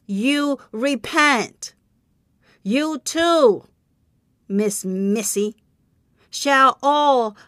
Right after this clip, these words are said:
likewise perish. Amen. And so this is why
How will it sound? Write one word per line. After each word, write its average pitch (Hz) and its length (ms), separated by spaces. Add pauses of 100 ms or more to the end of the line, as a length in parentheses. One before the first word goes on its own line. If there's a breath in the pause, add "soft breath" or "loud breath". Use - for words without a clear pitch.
likewise 262 880 (160)
perish. 254 760 (680)
Amen. 294 600 (140 soft breath)
And 240 180
so 240 420 (160 soft breath)
this 202 340
is 285 180
why 254 520